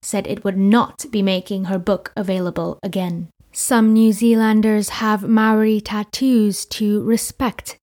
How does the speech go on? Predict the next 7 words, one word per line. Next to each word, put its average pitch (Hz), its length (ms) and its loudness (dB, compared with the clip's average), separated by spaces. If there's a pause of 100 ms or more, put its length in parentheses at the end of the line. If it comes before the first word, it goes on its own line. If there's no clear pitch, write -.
their 180 200 -2
people. 185 540 -6 (680)
And 262 420 2
that's 254 440 -6
your 240 220 0
world 226 460 -2
news 233 480 2